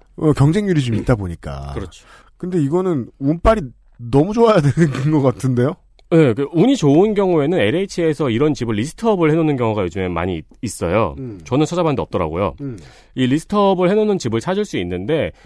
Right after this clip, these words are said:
Speaker 2: 그게 없는 경우에는 부동산을 돌아다니면서 이 엘에이치 전세임대주택 있냐고 물어봐야 됩니다.
Speaker 1: 어.
Speaker 2: 네. 어, 그래서 전사-, 정착지원금 오백만 원을 가지고 우선 월세 생활을 하는 경우도 많다고 합니다.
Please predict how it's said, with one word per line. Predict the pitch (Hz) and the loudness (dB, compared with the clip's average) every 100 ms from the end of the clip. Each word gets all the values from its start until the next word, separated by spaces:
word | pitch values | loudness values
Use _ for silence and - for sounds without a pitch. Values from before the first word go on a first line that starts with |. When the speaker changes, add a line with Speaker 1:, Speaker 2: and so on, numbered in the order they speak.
| _ | _
Speaker 2:
그게 | - 156 | -4 2
없는 | 123 123 190 185 | 2 2 0 0
경우에는 | 160 135 117 131 208 | 0 0 0 -2 -4
부동산을 | - 123 156 151 131 | -4 -2 -2 -2 -4
돌아다니면서 | 95 104 110 104 90 107 147 92 - | -4 -2 -2 -2 -4 -4 -4 -4 -6
이 | 95 87 82 85 - | -8 -6 -8 -8 -6
엘에이치 | 104 165 170 - - 151 143 135 123 | -2 -2 -2 -8 -10 -6 -4 -4 -6
전세임대주택 | 107 117 170 165 139 123 123 | -6 -4 -2 -2 -4 -6 -6
있냐고 | 95 107 101 | -2 -2 -2
물어봐야 | 87 135 156 101 80 76 | -2 0 2 2 0 -4
됩니다. | 90 78 110 104 - _ | -6 -4 -4 -4 -8 _
Speaker 1:
어. | 90 90 90 87 82 78 73 71 | -20 -18 -18 -20 -20 -20 -20 -8
Speaker 2:
네. | 98 80 73 _ _ _ - | -6 -6 -10 _ _ _ -6
어, | 107 101 | -4 -2
그래서 | 170 214 160 180 | 2 2 4 2
전사-, | 123 123 143 156 | 2 2 2 -2
정착지원금 | - 120 - - 175 160 143 127 | -2 -2 -2 -4 0 2 2 2
오백만 | 98 147 175 160 | 2 4 4 2
원을 | 147 131 | 2 -2
가지고 | 85 85 107 151 101 | -4 -6 -2 -2 -2
우선 | 101 123 165 | -2 0 2
월세 | 107 98 113 226 | 2 0 2 0
생활을 | 208 170 131 | 2 0 0
하는 | 120 101 | 0 -2
경우도 | 92 87 82 | -2 -4 -4
많다고 | 78 82 95 85 | -6 -4 -4 -2
합니다. | 131 113 80 | -2 -4 -8